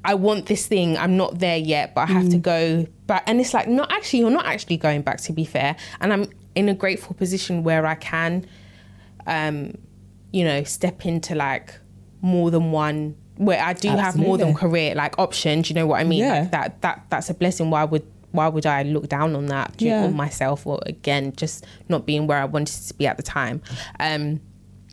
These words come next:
Speaker 1: but yeah, so I really hear what you're saying about
Speaker 2: Mm.
Speaker 1: being more open. And like you said, the more you open up to people, the more you realise, like, other,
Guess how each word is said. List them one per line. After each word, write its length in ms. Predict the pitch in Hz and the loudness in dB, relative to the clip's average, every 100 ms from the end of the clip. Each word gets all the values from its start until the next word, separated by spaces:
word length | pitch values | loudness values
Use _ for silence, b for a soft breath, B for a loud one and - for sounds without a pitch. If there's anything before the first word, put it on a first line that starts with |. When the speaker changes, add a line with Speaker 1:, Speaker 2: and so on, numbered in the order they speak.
| - - - | -18 -8 -2
Speaker 1:
but 100 | 185 | 2
yeah, 300 | 233 208 156 | 2 2 0
so 600 | - 180 170 160 160 165 - - | 0 2 2 2 2 -2 -6 -8
I 200 | 160 190 | -4 0
really 340 | 185 196 190 190 | 2 2 2 4
hear 220 | 185 165 | 4 4
what 180 | 156 - | 2 2
you're 120 | 165 | 0
saying 300 | - 160 160 | 2 0 2
about 240 | 151 - | 2 2
Speaker 2:
Mm. 20 | 190 | 2
Speaker 1:
being 280 | 156 151 | 2 2
more 340 | 151 147 143 147 B B B | 2 0 0 -2 B B B
open. 320 | - 214 190 | -2 0 2
And 100 | 165 | 2
like 160 | 202 - | 2 0
you 80 | 240 | 0
said, 280 | 240 208 175 | 2 0 2
the 60 | |
more 200 | 196 202 | 4 4
you 100 | 208 | 4
open 260 | - 214 208 | 0 2 0
up 120 | 185 | 0
to 100 | 208 | -2
people, 260 | - 185 175 | -2 0 2
the 80 | |
more 140 | 180 180 | 2 4
you 120 | 175 | 4
realise, 360 | 165 175 160 156 | 4 2 2 0
like, 200 | 131 - | -4 -2
other, 320 | - 170 180 | -2 2 2